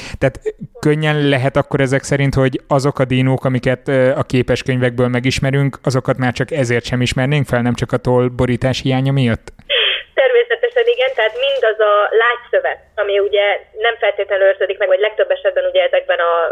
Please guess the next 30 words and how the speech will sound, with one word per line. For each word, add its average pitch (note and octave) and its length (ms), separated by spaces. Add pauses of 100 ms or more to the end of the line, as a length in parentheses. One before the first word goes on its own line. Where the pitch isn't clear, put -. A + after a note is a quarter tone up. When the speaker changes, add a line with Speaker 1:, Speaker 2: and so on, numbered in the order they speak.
Speaker 2:
ö, F3 140
dinoszauruszokban F#3+ 560
nem G#3+ 180
őrződik F3 480
meg, F3 100 (340)
főleg A3+ 240
a G#3+ 100
nagy A#3 180
testűekből F3 520
nem F3 140
őrződnek E3+ 400
meg F#3 200
az, E3+ 60 (100)
az F3 280
ilyen F3+ 200
jellegű F3 260 (100)
lágyszövetek. G3+ 520 (280)
Igen, F#3+ 320
erről, G#3 220 (120)
erről G#3 200 (320)
nagyjából F3+ 500
fogalmunk E3 380
sincs. - 240
Persze G3+ 280 (100)
használunk, F#3+ 600 (420)
ö, G3 100 (520)
modern G#3 400
analógokat, G3+ 680
tehát F#3 180
hogyha G3 140